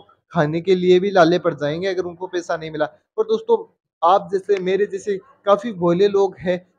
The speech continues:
जो उनको registration fees कभी ना कभी दे ही देते हैं। दोस्तों, वो सोच लो, आपसे पाँच सौ रुपये registration fees लिए तो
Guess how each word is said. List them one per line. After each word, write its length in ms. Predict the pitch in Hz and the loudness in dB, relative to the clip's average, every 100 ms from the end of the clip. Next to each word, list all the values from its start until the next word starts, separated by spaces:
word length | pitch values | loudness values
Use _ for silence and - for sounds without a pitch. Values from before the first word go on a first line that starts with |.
| - | 0
जो 120 | 196 | 0
उनको 200 | 175 180 | 0 -2
registration 580 | 165 156 160 170 170 165 | -4 -4 -10 -10 -10 -8
fees 200 | 180 175 | -8 -6
कभी 240 | 151 147 | -4 -2
ना 100 | 160 | -2
कभी 220 | 147 147 | -2 -4
दे 120 | 147 147 | -2 -4
ही 140 | 156 | -4
देते 240 | 147 147 160 | -10 -10 -14
हैं। 60 | _ _ - | _ _ 0
दोस्तों, 280 | 214 226 226 | 0 2 2
वो 100 | 220 - | 2 0
सोच 300 | 190 202 202 | -2 -2 -2
लो, 140 | 175 165 170 - | -4 -6 -8 -2
आपसे 240 | 180 185 220 | -2 0 -4
पाँच 320 | 175 170 175 | -2 -4 -4
सौ 60 | 208 | -8
रुपये 260 | 196 165 | -6 -4
registration 560 | 165 156 170 185 175 180 | -4 -4 -8 -10 -10 -10
fees 220 | 180 185 165 | -10 -10 -6
लिए 180 | 175 | -6
तो 400 | 175 _ _ 202 | -6 _ _ -2